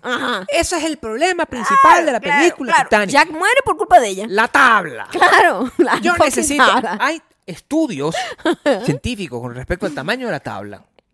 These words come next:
Speaker 2: ¿verdad?
Speaker 1: Que ahí pudieron hacer un picnic.
Speaker 2: Y suponte, "Ay, no, ellos pusieron, ay, no, no pueden estar los dos porque la tabla se hunde". Yo entiendo que mucha gente va a salir con, pero hay cosas que no pensaron, Maya.
Speaker 1: Ujú.
Speaker 2: Hay cosas que no pensaron porque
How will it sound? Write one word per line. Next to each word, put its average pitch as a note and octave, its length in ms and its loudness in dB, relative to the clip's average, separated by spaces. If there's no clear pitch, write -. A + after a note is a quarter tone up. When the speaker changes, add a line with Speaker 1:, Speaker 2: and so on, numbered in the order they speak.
Speaker 2:
¿verdad? E3+ 320 -4
Speaker 1:
Que F#3 140 -10
ahí G3 160 -8
pudieron D#4+ 320 -6
hacer C#4+ 160 -4
un C#4 80 -4
picnic. G3+ 480 -8
Speaker 2:
Y A3+ 140 -14
suponte, B3 540 -6
"Ay, A3 340 -4
no, C#3+ 140 -12
ellos B2 160 -16
pusieron, C3 300 -12
ay, C#3+ 120 -12
no, C3 140 -18
no C#3+ 140 -14
pueden A3+ 160 -2
estar F#3+ 180 -4
los F#3+ 100 -2
dos G3 120 -2
porque F3+ 160 -6
la C#3+ 40 -6
tabla D#3 200 -4
se - 120 -12
hunde". A2+ 220 -16
Yo F#3+ 80 -4
entiendo G#3+ 400 -4
que C#3 60 -10
mucha C#3 240 -8
gente C#3 200 -6
va D3 80 -2
a - 20 -4
salir D3+ 180 -6
con, E3+ 120 -12
pero C#4 220 0
hay C4+ 80 -4
cosas C#4+ 300 -6
que C4 100 -6
no B3+ 100 -4
pensaron, A#2 400 -4
Maya. G2 240 -14
Speaker 1:
Ujú. G#3 460 -12
Speaker 2:
Hay C3+ 60 -16
cosas - 200 -18
que C3 80 -12
no G#2+ 80 -14
pensaron A2+ 420 -12
porque - 320 -20